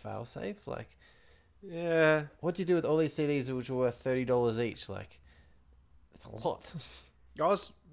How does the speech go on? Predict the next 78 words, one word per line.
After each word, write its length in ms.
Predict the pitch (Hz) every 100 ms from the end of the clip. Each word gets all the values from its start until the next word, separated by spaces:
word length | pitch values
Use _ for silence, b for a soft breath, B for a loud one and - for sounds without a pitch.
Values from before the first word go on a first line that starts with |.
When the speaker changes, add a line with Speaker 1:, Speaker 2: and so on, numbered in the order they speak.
| 131
Speaker 2:
they're, 140 | 135 110
they're 140 | 113
not, 160 | 123 120
they're, 140 | 113 -
I'll 140 | 120 117 -
give 160 | - 120
you 60 | 113
a 20 |
hint, 140 | 110
they're 80 | 98
not 180 | 107 101
worth 160 | 101
thirty 180 | - 107
dollars 20 | 117
Speaker 1:
they're 120 | 123
not 160 | 131 147
Speaker 2:
anymore. 140 | 160 107
Speaker 1:
now, 40 | 190
but 60 | -
they 140 | 120
were 160 | 135 135
to 140 | 113
me. 260 | 127 123 110
Like, 180 | 104
Speaker 2:
<laughs> 20 | 120
Speaker 1:
they're 100 | 113
Speaker 2:
Do 60 |
you 60 | 113
Speaker 1:
invested. 420 | 120 127 - 165
Speaker 2:
know 60 | 151
how 80 | 175
much 120 | 151
they're 80 | 165
worth? 240 | 202 -
About 280 | 139 143 -
fifty 240 | 139 - 117
cents. 380 | - 185 - 180
Speaker 1:
If 240 | 196 -
that, 380 | 127 208 214 165
you 60 |
can't 260 | 165 240 220
even 160 | 196 185
get 160 | 175
rid 180 | 180 214
of 160 | 262 240
Speaker 2:
<laughs> 80 |
Speaker 1:
them. 340 | 175 120 104 123
Like, 240 | 143 143
Jesus. 200 | 196 220
Speaker 2:
Well, 100 | 190
who's 200 | 175 220
buying 280 | 175 196 190
C 180 | 190 185
Ds 260 | 196 196
now? 240 | 139 104 -
Speaker 1:
Oh, 100 | 165 -
even 280 | 226 240 165
D 180 | 170
V 160 | 180 202
Ds, 320 | 160 107 95
like, 180 | 107 110
at 60 | 135
the 80 | 127
garage 320 | 131 123 127
sale, 180 | 110 104
like, 200 | 85 90
the 80 |
guys 260 | 107 110 104
were 60 | 107
getting 180 | 101
a 60 | 107
whole 140 | 110
bunch 160 | 107 101
of 60 | 98
D 140 | 101
V 100 | 95
Ds. 280 | 98 95 - b b b _
And 280 | 123 117 107